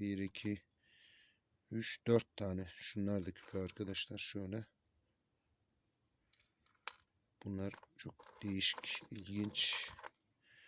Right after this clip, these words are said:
Dalganın güzel karıştırdığı bir zamana denk gelmişim. Şu denizde şey, aa,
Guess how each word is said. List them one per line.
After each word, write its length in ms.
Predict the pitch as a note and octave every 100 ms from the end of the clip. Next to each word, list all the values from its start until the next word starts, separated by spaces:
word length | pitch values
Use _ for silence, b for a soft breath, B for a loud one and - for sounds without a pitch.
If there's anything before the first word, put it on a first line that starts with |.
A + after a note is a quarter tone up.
| b b b b b _ -
Dalganın 500 | A2 G#2+ A2+ A#2 A#2+
güzel 380 | G#2 A2 A#2
karıştırdığı 640 | G#2+ G#2 G#2 - A2+ G2 G#2+
bir 40 |
zamana 520 | F#2+ G#2 G2+ G#2+ A2
denk 200 | G#2 -
gelmişim. 500 | - G2 F#2+ - B2
Şu 360 | - - G#2+ G2+ _ _ _ -
denizde 840 | A2 G#2+ G#2 G2 F#2 G2 G2+ - -
şey, 420 | - G#2+ F#2+ F#2 _ _ _ _ b b b b b b b b _ - - _ - _ _ _ b b b - -
aa, 320 | G2+ G2